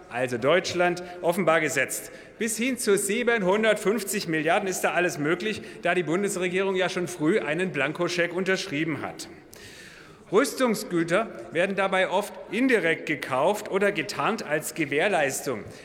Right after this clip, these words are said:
etwa über die European Peace Facility der E U oder über I-W-F-Konstruktionen.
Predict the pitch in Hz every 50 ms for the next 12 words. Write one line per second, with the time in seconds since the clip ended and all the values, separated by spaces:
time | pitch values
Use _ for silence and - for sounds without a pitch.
0 | - - 170 175 175 214 202 196 - 190 190 190 175 180 180 180 180 175 165 -
1 | - 190 208 226 220 185 - - - - - 214 254 294 302 - - - - 220
2 | 208 214 - 202 214 202 185 170 - - 180 185 185 165 160 156 151 151 147 202
3 | 240 247 226 - - - - - - - - 160 196 214 202 190 - 180 180 190
4 | 185 - - 170 180 175 180 170 151 123 165 180 180 - - 190 185 170 - -
5 | 156 156 131 - - - 139 139 135 123 110 98